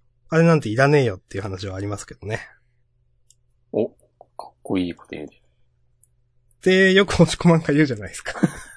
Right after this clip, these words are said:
Speaker 1: <laughs> 僕はそうやって日和ると、
Speaker 2: そうですか？
Speaker 1: 「そんなのどうでもいいんすよ」みたいなことを押し込まんが言うなって思う。
Speaker 2: <laughs> それちょっとわかんない。
Speaker 1: はい。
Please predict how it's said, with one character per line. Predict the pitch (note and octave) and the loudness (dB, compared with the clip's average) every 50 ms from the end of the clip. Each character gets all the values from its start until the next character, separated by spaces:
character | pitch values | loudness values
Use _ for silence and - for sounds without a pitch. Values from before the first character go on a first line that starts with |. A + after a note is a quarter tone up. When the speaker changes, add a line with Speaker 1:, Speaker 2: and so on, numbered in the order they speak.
| - _ _ - | -20 _ _ -6
Speaker 1:
<laughs> | - - - _ _ - - - - _ _ _ - - F#3 - G#3 G3+ G3 G3 F#3 F#3 | -6 -6 -6 _ _ -6 -6 -6 -6 _ _ _ -8 -6 -4 -4 -4 -4 -4 -4 -4 -2
僕 | E3 D3 - G3 | -2 2 6 6
は | G3 | 6
そ | F#3 | 8
う | F#3+ | 6
や | F#3+ | 4
っ | F3+ | 4
て | - G3 - | 4 2 4
日 | - F#3 F#3+ | 6 6 6
和 | G3+ | 6
る | G3 E3+ C#3 - | 6 6 4 2
と、 | - B2 A#2+ G#2+ G#2 | -2 -2 -2 -2 -4
Speaker 2:
そ | G#2+ | -8
う | |
で | A#2+ - | -12 -16
す | _ | _
か？ | _ _ | _ _
Speaker 1:
「そ | _ - E3 | _ -4 -2
ん | |
な | F#3+ F#3 | -2 0
の | C3+ | 0
ど | A#2+ B2 | 0 0
う | |
で | C#3 C#3+ | 0 0
も | C#3 C#3 C#3+ | 0 0 0
い | C#3+ | 0
い | C#3 | 0
ん | A#2+ | -2
す | - - F#2+ | -4 -6 -14
よ」 | F2 F2 | -14 -12
み | F#2+ G2 | -10 -4
た | - A#2+ | -4 -4
い | - - | -2 -2
な | E3 | -4
こ | - - - | -4 -4 -6
と | - - F3 E3 F#3+ | -6 -6 -2 0 0
を | E3 | 0
押 | - - | 0 -2
し | - | -4
込 | - - - | -6 -4 -2
ま | F3 E3+ | 0 0
ん | E3 - | 0 2
が | F#3 F3 | 2 2
言 | D#3+ D#3+ E3 D#3+ | 4 4 4 4
う | |
な | D3+ - - E3+ | 2 0 -2 -6
っ | |
て | E3 - - | -4 -4 -8
思 | A2 A#2 | -8 -8
う。 | - _ _ | -10 _ _
Speaker 2:
<laughs> | - B3 A#3 - _ _ _ - - - _ _ _ _ - - - - A3+ A3+ A3 - - - - - _ - - | 0 0 0 -2 _ _ _ -14 -14 -14 _ _ _ _ -20 -20 -20 -14 -14 -14 -14 -14 -18 -20 -20 -20 _ -16 -8
そ | - D3+ | -8 -6
れ | - | -6
ち | - | -4
ょ | |
っ | - | -4
と | A#2 G2 | -4 -4
わ | F2 | -4
か | - - | -6 -10
ん | E2 | -14
な | - | -14
い。 | - _ _ _ _ _ _ _ _ _ _ _ _ _ _ _ | -18 _ _ _ _ _ _ _ _ _ _ _ _ _ _ _
Speaker 1:
は | - A2+ A2 | -10 -10 -10
い。 | G2+ | -10